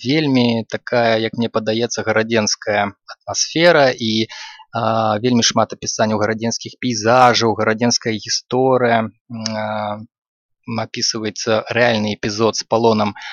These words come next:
а, караля Станіслава Аўгуста Панятоўскага, які сядзеў у гарадзенскім новым замку ў палоне ў, а, расійскай імператрыцы Кацярыны другой.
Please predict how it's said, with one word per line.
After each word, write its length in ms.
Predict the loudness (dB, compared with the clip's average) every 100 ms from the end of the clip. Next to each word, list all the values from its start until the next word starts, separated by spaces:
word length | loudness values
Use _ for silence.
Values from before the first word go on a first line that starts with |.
| -16 -16
а, 280 | -10 -6 -4
караля 360 | -2 0 0 0
Станіслава 560 | -2 -8 0 2 4 4
Аўгуста 280 | 2 -4 -6
Панятоўскага, 720 | -4 -4 -2 -2 -2 -4 -4 -4
які 400 | -4 -6 -6 -6
сядзеў 520 | -4 -4 0 2 4
у 60 | 2
гарадзенскім 720 | 0 -2 0 -2 -4 -4 -2
новым 260 | 0 0 2
замку 420 | 2 2 0 -4
ў 40 |
палоне 460 | -2 -2 0 0 -2
ў, 160 | -4 -6 -12 -18 -16 -6
а, 480 | -2 0 0 0 -2
расійскай 540 | -4 -4 -6 -4 -6
імператрыцы 580 | -2 0 0 -2 -2 -4
Кацярыны 540 | -4 -2 -2 -2 -2
другой. 420 | -2 -2 0 -2